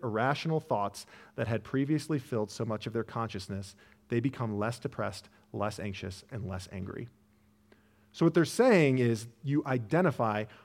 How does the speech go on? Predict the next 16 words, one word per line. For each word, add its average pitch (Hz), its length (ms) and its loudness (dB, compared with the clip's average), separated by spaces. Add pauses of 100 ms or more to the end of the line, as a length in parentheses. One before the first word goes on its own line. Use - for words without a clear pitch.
what 170 280 6
is 247 120 4
causing 165 440 4
the 143 60 2
separation 123 600 0
between 117 280 -4
your 110 120 -2
experience 156 580 0
and 139 80 -2
your 127 100 0
knowledge. 92 520 -4 (1200)
What 208 260 8
mental 170 440 6
distortion 147 680 2
is 135 160 -4
disrupting 139 760 2